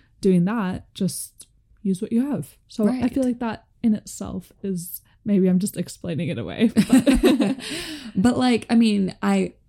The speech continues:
Speaker 2: when was the last time that I went and bought myself a fancy pair of shoes? Like, years. It's been a long time
Speaker 1: Yeah.
Speaker 2: because I've, mine have been, the shoes that I've tried to buy, have, I've tried to buy, like, more timeless pieces. I mean, they're
Speaker 1: Right.
Speaker 2: definitely not,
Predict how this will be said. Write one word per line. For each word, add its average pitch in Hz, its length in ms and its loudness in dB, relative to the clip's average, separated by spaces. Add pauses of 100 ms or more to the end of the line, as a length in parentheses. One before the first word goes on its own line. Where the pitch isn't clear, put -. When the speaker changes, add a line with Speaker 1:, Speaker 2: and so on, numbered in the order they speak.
(140)
Speaker 2:
when 185 280 0
was 175 160 -2
the 165 100 -8
last 170 240 -6
time 165 240 -4
that 170 100 -6
I 151 80 -6
went 165 240 -6
and 175 140 -4
bought - 180 -10
myself 180 380 -8
a 180 40 -8
fancy - 360 -10
pair - 140 -10
of 175 80 -8
shoes? - 440 -10
Like, 180 400 -4
years. 160 440 -6
It's - 180 -8
been 175 120 -4
a 165 100 -4
long 110 220 -6
time - 120 -8
Speaker 1:
Yeah. 302 120 0
Speaker 2:
because 180 320 -4
I've, 180 260 -4 (440)
mine 185 240 0
have 185 160 -2
been, 175 500 -2 (540)
the 190 140 0
shoes 214 240 -2
that 208 100 0
I've 180 300 -4
tried 175 320 -6
to - 40 -6
buy, 170 520 -6
have, - 200 -10
I've 170 120 -8
tried 165 220 -6
to - 40 -8
buy, 170 200 -8
like, 151 240 -8
more 175 300 -8 (280)
timeless 175 560 -6 (160)
pieces. 285 420 -6
I - 20 -6
mean, 196 180 2
they're 190 100 -2
Speaker 1:
Right. 170 80 -6
Speaker 2:
definitely 160 420 -2
not, 113 320 -10